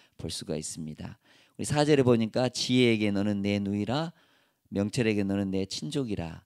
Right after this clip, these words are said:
이 말은 가까이 하라라는 겁니다. 예, 그런 이야기죠. 자, 누이라고 하는 거, 친족이라고 하는 것 어떻습니까?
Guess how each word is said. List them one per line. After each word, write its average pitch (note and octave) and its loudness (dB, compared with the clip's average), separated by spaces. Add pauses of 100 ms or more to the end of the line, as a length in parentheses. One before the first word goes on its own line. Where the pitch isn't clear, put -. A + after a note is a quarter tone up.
(300)
이 A#2+ 0
말은 A#2+ 0
가까이 D3+ -6
하라라는 F#2+ -6
겁니다. F2 -12 (640)
예, E2 -16 (540)
그런 G2+ -2
이야기죠. E2+ -6 (420)
자, - -16 (400)
누이라고 G#2+ 2
하는 F2 -4
거, E2 -8
친족이라고 B2+ -4
하는 F2+ -4
것 E2 -6 (280)
어떻습니까? A2+ -6